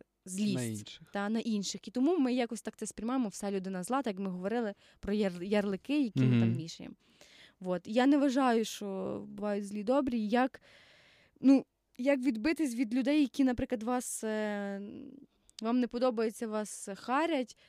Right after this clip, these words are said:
Speaker 1: та просто відбитись від них, просто не спілкуватися, сказати: «Вибач, в мене є св-, своє, я хочу розвиватися в чомусь і хочу й жити далі, а не щоб мене
Speaker 2: О,
Speaker 1: напрягало».
Speaker 2: я знаю, дати зворотній зв'язок.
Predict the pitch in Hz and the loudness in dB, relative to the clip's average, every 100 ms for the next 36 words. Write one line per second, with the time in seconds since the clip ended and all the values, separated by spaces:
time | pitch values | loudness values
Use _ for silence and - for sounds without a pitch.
0 | - 240 294 392 - 262 214 277 220 202 | -8 -2 0 0 -2 -2 -2 -2 -4 -6
1 | 202 214 277 - 226 220 202 180 190 190 | -6 -2 -4 -2 -2 0 0 -2 -4 -6
2 | 214 - 240 233 - 208 202 190 220 208 | -8 -4 -2 -4 -6 -8 -6 -4 -2 -4
3 | 202 202 196 196 190 - - - 196 196 | -6 -6 -6 -8 -10 -14 -16 -8 -6 -2
4 | 240 254 - - 208 214 214 202 196 208 | -2 -2 -8 -14 -8 -8 -6 -8 -4 -4
5 | 202 - 190 - 220 208 196 - 180 202 | -4 -8 -10 -6 -4 -4 -8 -10 -14 -12
6 | - 196 165 175 202 196 196 240 214 185 | -10 -10 -8 -6 -4 0 2 2 0 -2
7 | 190 - 170 - - 175 233 - - - | -4 -6 -12 -12 -6 4 6 6 2 -2
8 | 123 120 120 110 98 - - 123 143 135 | 0 0 2 0 0 -4 4 6 6 4
9 | 113 110 127 127 123 117 117 117 | 4 6 6 6 2 4 4 4